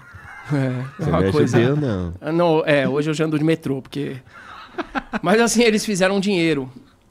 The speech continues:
Speaker 1: E, e aí, quando eles fizeram dinheiro,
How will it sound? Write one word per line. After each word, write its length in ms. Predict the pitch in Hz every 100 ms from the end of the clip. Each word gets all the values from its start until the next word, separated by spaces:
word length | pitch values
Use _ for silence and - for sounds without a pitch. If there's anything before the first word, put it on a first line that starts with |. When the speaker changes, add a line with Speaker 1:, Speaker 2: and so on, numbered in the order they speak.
| - - _ _
Speaker 1:
E, 420 | 143 147 143 139 143
e 100 | 147
aí, 100 | 151
quando 180 | 170 196
eles 160 | 196
fizeram 340 | - 160 165 160
dinheiro, 500 | 156 175 143 147 165